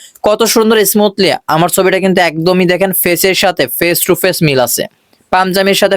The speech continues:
face to face মিল আছে, সব কিছুই কিন্তু আমার এক্সটার্নাল দিয়েছে। এখন এটা ডাউনলোড কিভাবে করব? ছবিটার উপরে চেপে ধরলে কিন্তু পাশে চলে আসবে ডাউনলোড ইমেজ, ডাউনলোড ইমেজে ক্লিক করে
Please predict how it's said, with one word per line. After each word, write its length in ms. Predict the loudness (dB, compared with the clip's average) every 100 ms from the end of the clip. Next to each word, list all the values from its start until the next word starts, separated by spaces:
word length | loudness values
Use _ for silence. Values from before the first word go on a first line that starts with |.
| -2
face 180 | -4 -2
to 60 | -2
face 220 | 0 0 0
মিল 120 | 0
আছে, 220 | 0 -2 -4 -8 -18 -6
সব 300 | -2 0 0 -2 -4
কিছুই 280 | -2 0
কিন্তু 240 | 0 0 2
আমার 280 | 2 2 2
এক্সটার্নাল 680 | 0 -2 -2 0 0 0 0
দিয়েছে। 420 | 0 0 0 -2
এখন 200 | -2 -2
এটা 120 | 0
ডাউনলোড 360 | 0 0 0 0
কিভাবে 280 | 0 0 -2
করব? 280 | -4 -6 -10 _ _ _ _
ছবিটার 340 | -2 0 2 2
উপরে 180 | 0 0
চেপে 260 | 0 0
ধরলে 280 | 2 2 2
কিন্তু 240 | 2 0 0
পাশে 340 | 0 0 0
চলে 240 | 2 4
আসবে 300 | 4 2 -2
ডাউনলোড 440 | 0 0 2 2 2
ইমেজ, 360 | 2 2 0 0
ডাউনলোড 320 | 0 2 0
ইমেজে 280 | 0 0 -2
ক্লিক 280 | -2 -4 0
করে 180 | 2